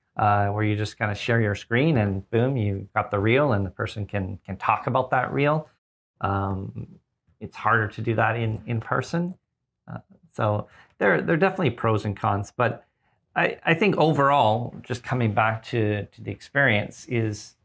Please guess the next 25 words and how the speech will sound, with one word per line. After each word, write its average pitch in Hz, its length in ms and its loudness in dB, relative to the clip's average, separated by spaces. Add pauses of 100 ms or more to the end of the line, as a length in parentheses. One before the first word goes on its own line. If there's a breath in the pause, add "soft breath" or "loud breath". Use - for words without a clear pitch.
(140)
you 135 100 -2
know, 101 280 -2 (420)
uh, 110 380 2
one, 151 480 2
that, 131 240 2
that - 240 -2
communication 120 920 0 (200)
with 107 520 2 (260)
the, 104 340 2
the 107 100 -2
recruiter 113 540 2
in 110 260 0
setting 131 500 0
up 110 240 -2
the 120 120 -6
interview, 92 580 -6 (280)
right? 120 280 0 (260 soft breath)
We 127 120 2
wanna 120 260 2
make 117 200 0
sure 110 320 0
that 101 420 0 (300)
the, 101 580 -4
the 104 80 -6
candidate 113 640 0